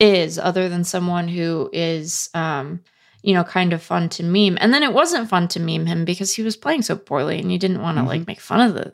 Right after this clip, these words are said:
Speaker 1: the young man, you know?
Speaker 2: Yeah, and, uh, I don't know if this is all that meaningful. He has, uh,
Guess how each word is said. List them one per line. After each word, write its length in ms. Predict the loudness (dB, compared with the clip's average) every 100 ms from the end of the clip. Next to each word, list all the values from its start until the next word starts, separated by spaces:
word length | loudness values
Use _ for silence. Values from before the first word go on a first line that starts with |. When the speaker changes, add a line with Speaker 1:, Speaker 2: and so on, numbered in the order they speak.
| _
Speaker 1:
the 140 | -4 -4
young 240 | -4 -8
man, 240 | -8 -8 -8
you 120 | -10
know? 120 | -10 -12 _
Speaker 2:
Yeah, 380 | 2 4 4 2 -4 -4
and, 320 | -2 -2 -4
uh, 140 | -4 0
I 60 |
don't 140 | 0 0
know 120 | -2
if 140 | -2
this 180 | -6 -6
is 100 | -4
all 140 | -2
that 220 | 0 -2 -2
meaningful. 420 | -4 -4 -4 -4
He 180 | -2 0
has, 340 | 0 -2 0
uh, 300 | 2 4